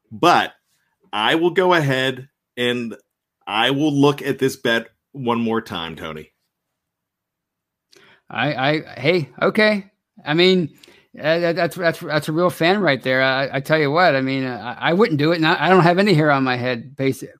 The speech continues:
Speaker 2: practically. I, I could, I could do whatever I want to my hair. Nobody would even notice. So you're really going out on the limb there by, uh, b-, by, uh, by, uh, taking that chance. So, uh, I'm, I'm proud of you.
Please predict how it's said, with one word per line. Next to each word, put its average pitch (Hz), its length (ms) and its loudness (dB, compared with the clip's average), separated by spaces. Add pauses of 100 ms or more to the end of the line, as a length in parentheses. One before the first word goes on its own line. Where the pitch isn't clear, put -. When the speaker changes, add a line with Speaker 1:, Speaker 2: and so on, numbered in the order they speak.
(100)
Speaker 2:
practically. 135 460 0
I, 147 280 2
I 180 40 2
could, 175 160 -4
I 156 100 2
could 185 120 2
do 190 100 8
whatever 196 220 6
I 190 40 6
want 208 200 4
to 226 60 0
my 165 80 0
hair. 151 140 2
Nobody 170 240 0
would 175 260 -4
even 160 220 -2
notice. 170 300 0
So 135 80 -4
you're 170 100 2
really 196 160 2
going 180 240 4
out 180 140 4
on 170 120 2
the 151 80 -2
limb 202 200 -2
there 135 320 -2 (400)
by, 143 240 2
uh, 135 280 0
b-, - 160 -18 (120)
by, 143 240 0
uh, 131 260 -2 (380)
by, 131 200 -6
uh, 120 220 -8 (800)
taking 165 260 4
that 156 160 2
chance. 165 360 0
So, 135 180 2
uh, 127 420 -2
I'm, 147 160 -6
I'm 151 120 -2
proud 160 280 4
of 123 60 -2
you. 110 120 -8